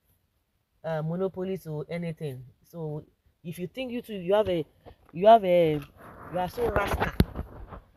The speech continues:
when it comes to law. Mm-hmm. Other people too, they will tell you they did rascal too now. Now you are telling us that, uh,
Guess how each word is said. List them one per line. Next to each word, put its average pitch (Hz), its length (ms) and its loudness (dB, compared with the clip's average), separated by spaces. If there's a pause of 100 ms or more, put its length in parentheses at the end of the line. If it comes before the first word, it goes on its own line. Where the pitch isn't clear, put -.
(160)
when 226 220 2
it 196 160 -6
comes 208 240 -6
to 185 80 -8
law. 170 420 6 (380)
Mm-hmm. 175 420 -6
Other 269 200 4
people 220 180 4
too, 190 200 -4
they 190 100 0
will 208 80 2
tell 247 200 -2
you 226 80 -4
they 180 100 2
did 190 200 4
rascal 175 320 2 (560)
too 180 160 -2
now. 135 240 -8 (380)
Now 190 140 -4
you 180 120 0
are 156 80 0
telling 185 340 -2
us 165 140 -2
that, 135 200 -4
uh, 123 420 -6